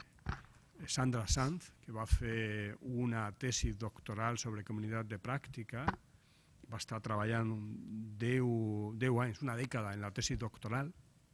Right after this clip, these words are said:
i quan ja estava perduda, perduda, deia, "A veure, és que jo estic reflexionant sobre comunitat de pràctica, he sentit parlar que en el Departament de Justícia teniu comunitat de pràctica, per què no deixeu entrar al departament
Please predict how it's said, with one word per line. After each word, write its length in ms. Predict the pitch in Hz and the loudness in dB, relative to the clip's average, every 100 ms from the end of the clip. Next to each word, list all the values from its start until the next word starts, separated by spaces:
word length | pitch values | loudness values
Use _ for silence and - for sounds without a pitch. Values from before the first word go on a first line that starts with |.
| - - - - - - - - - - 113 | -20 -20 -20 -20 -20 -20 -20 -18 -20 -12 -8
i 40 | |
quan 140 | 113 107 | -4 -4
ja 80 | 120 | -4
estava 260 | 135 135 | -4 -2
perduda, 520 | 123 123 123 139 127 123 | 0 0 2 2 0 -2
perduda, 440 | 120 123 131 127 | -4 -2 -2 -4
deia, 140 | 120 123 | -6 -10
"A 40 | |
veure, 240 | 165 147 147 | -12 -12 -10
és 140 | - | -10
que 140 | - | -4
jo 80 | 147 | -4
estic 260 | 139 - 139 | -2 -4 -2
reflexionant 680 | 143 131 143 - 127 143 143 | 0 2 4 4 4 2 2
sobre 260 | 135 131 | 0 -2
comunitat 340 | 123 131 120 131 | 0 -2 0 -2
de 100 | 110 | -2
pràctica, 520 | 139 151 - 131 147 | -2 -4 -4 -4 -4
he 40 | |
sentit 280 | - 131 127 | -4 -2 -2
parlar 440 | - 127 127 143 | 0 4 6 6
que 80 | 135 | 6
en 60 | 131 | 2
el 60 | |
Departament 420 | 123 120 120 127 131 | 0 0 2 2 2
de 100 | 127 | 0
Justícia 460 | 113 143 123 139 | -2 -4 -2 -2
teniu 260 | 120 131 127 | -2 0 2
comunitat 320 | 131 120 131 | 2 4 6
de 100 | 123 | 12
pràctica, 560 | 135 139 - 127 135 160 - - - - - - | 12 12 6 2 4 2 -2 -6 -8 -14 -4 8
per 180 | 139 139 | 10 12
què 140 | 175 | 12
no 260 | 170 110 - - | 12 12 6 -4
deixeu 420 | 120 117 147 135 | 2 6 8 10
entrar 560 | 127 113 147 135 104 - - - - | 10 8 12 12 12 4 -16 -20 -8
al 160 | - 117 | 0 2
departament 840 | 113 104 113 98 107 123 127 120 | 4 2 2 0 0 2 2 0